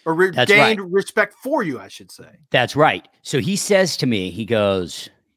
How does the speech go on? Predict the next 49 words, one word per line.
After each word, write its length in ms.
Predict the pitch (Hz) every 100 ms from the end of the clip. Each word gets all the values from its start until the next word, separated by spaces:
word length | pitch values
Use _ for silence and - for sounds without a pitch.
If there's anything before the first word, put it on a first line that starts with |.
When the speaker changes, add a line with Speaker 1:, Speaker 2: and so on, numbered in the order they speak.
| _ _
Speaker 2:
"You 120 | 104
play 160 | 143 113
basketball?" 760 | 107 120 - 139 147 180 _ _ _ _ _
I 40 |
said, 240 | 226 170 -
"Yeah, 100 | -
I 60 |
can 120 | 269
play 120 | 139 101
basketball." 720 | 98 95 - 107 123 151 _ _ _ _ _ _ _ _ _ _
So 120 | -
the 60 | 110
thing 180 | 160 165
about 200 | 151 123
Joe 200 | 123 117
Pytka, 340 | - 117 113
he 220 | - 143
takes 520 | 135 - 151 143 - -
a 100 | 120
basketball 1080 | 113 117 120 - 107 113 101 98 95 87 _ _ _ _ _
hoop 380 | - 117 95 -
with 180 | 101 98
him 300 | 104 87 82 _
to 140 | - 101
every 220 | 98 98
set. 300 | - - -
It's 160 | - -
part, 240 | - 120
it's 100 | 113
on 140 | 127 113
his 120 | 101
rider. 440 | 101 82 71 - _ _ _ _ _
Ba-, 240 | 107 113
they 100 | 117
set 220 | 101 131
up 120 | 110 117
a 60 |
basketball. 400 | 101 95 - 76
He 140 | - 107
says, 260 | - 110
"At 80 | 107
lunch, 380 | 98 110 92 -
I'm 100 | 92
gonna 120 | 82
play 160 | - 87
basketball 460 | 87 85 - 82
with 140 | 71 69
you." 80 |
I 60 | 64